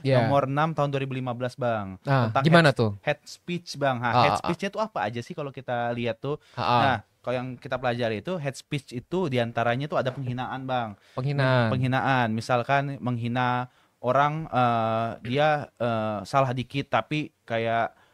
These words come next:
Speaker 2: eh, hinahan, ujatannya itu berlebihan.
Speaker 1: Hmm.
Speaker 2: Terus pencemaran nama baik, Bang.
Speaker 1: Oke.
Speaker 2: Nah, pencemaran nama baik ini, Bang, itu, eh, biasanya itu lebih kepada pribadi ya.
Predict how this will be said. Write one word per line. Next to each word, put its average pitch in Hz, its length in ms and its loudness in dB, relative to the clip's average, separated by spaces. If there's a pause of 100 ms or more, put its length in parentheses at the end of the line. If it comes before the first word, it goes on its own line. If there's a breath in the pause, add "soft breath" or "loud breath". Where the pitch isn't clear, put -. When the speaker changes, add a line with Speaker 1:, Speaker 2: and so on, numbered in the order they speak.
(120)
Speaker 2:
eh, 120 340 -2
hinahan, 123 540 -4
ujatannya 123 480 0
itu 139 160 -4
berlebihan. 117 560 -2
Speaker 1:
Hmm. 113 80 -2
Speaker 2:
Terus 147 240 2
pencemaran 127 560 -4
nama 131 160 -4
baik, 131 240 -2
Bang. 113 400 -2
Speaker 1:
Oke. 127 320 2
Speaker 2:
Nah, 139 160 0
pencemaran 147 560 -2
nama 151 240 -2
baik 151 240 0
ini, 185 160 -4
Bang, 113 400 0
itu, 185 560 -6
eh, 117 400 -2 (340)
biasanya 135 460 -4
itu 196 220 -4
lebih 147 340 -2
kepada 165 260 -2
pribadi 175 540 -2
ya. 104 240 -2